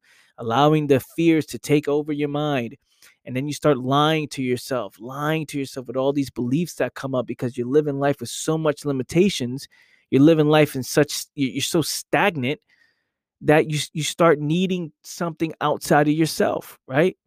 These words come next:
You need a sign. You, you need, you need something to push you. You need something to, to kind of, you know, help you move forward because you're searching for hope.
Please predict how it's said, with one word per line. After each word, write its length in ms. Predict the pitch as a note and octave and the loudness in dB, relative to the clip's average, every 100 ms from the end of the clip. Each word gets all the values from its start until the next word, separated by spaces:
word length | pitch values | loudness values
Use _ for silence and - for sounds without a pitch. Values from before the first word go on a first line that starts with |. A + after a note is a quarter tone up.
| _ _ _ | _ _ _
You 100 | - | -4
need 220 | C#3+ F3 F3 | 0 2 2
a 40 | |
sign. 640 | - - G3 G3+ D#3+ A#2 G#2+ | 0 0 2 4 2 -2 -6
You, 260 | A2 B2+ | -8 -8
you 220 | B2 C3 | -8 -8
need, 420 | C3+ D3+ E3 E3 C#3+ | -6 -4 -2 -2 -2
you 140 | D3 | -2
need 220 | D#3+ E3 | -2 -4
something 480 | - - E3+ E3+ E3 | -4 0 0 -2 -4
to 100 | - | -4
push 400 | D3 - G#3+ - | 0 4 4 2
you. 200 | D#3 C3 | -2 -2
You 40 | B2+ | -2
need 160 | D#3 | -6
something 460 | D#3 E3 D#3+ E3 D#3+ | -4 -4 -2 -4 -4
to, 440 | - E3+ E3+ D3 - _ _ _ _ | 4 8 8 8 4 _ _ _ _
to 140 | - | -2
kind 340 | D3+ D#3+ D#3+ E3 | -2 0 -2 0
of, 260 | D3+ - - _ _ _ | -2 -4 -18 _ _ _
you 120 | - | 0
know, 160 | D3+ C3+ | 2 2
help 400 | B2 - G3 - | 2 2 2 0
you 120 | F#3+ | -4
move 240 | F3 F#3 D#3+ | -2 -2 -2
forward 460 | - G3+ G3 D#3 | 2 4 4 2
because 560 | D3+ C#3+ D#3 D3+ - - _ _ _ _ _ _ | -2 0 2 2 0 -14 _ _ _ _ _ _
you're 160 | C#3+ D3 | 0 0
searching 520 | - F#3 F#3 - D#3+ | 0 0 0 -2 -10
for 220 | - D3 | -6 -4
hope. 340 | C3 F3+ - | -2 -6 -6